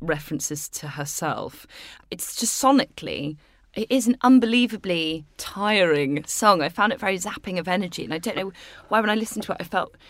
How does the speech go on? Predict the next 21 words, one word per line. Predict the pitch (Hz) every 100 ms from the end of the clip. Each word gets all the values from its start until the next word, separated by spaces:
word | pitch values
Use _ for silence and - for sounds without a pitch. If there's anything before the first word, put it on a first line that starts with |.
| - _
really | - 190 196
tired. | - 196 196 180
I | 170
think | 196
it's | - -
the | 190
weird | 190 190 180
syncopation | - 185 175 180 - 180 175 175 165
of | 151 -
the | 156
words | 156 165 160 139 147
on | 143
the |
chorus | 147 160 147 139
made | 147 139
me | 147
feel | 147 151 156 -
almost | 165 151 -
a |
bit | 170 - _ _ _
sick. | - - - 156 - -